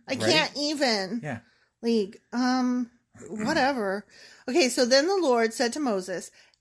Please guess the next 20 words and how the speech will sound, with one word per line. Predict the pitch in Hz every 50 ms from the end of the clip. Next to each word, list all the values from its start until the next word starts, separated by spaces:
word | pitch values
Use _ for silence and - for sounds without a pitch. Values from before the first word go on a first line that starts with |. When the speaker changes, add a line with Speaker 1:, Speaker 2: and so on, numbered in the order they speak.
| - 156 - _
Speaker 1:
"Gather | - 220 196 233 254 294 302
before | 294 339 339 - 254 233 214
me | 202 175 185 202
seventy | - - - 240 214 208 233 240 254 269
men | 262 254 233 220 196 175 165 190
who | 190 - 247 220
are | 196 190
recognized | 190 214 226 220 254 226 220 226 226 220 226 220 226 - -
as | - 214 196 196 - - _
elders | 233 233 226 220 214 196 180 160 - - - -
and | 208 208 202
leaders | 208 220 220 220 214 208 202 185
of | 180 143 190
Israel." | 202 202 185 165 190 185 175 170 160 165 190 185 - _
Oh, | - 202 196 185
this | 185 202 196 190 -
does | - 180 175 190
not | 202 185 175 -
bode | 185 196 196 180
well. | 180 185 180 170 160 - - -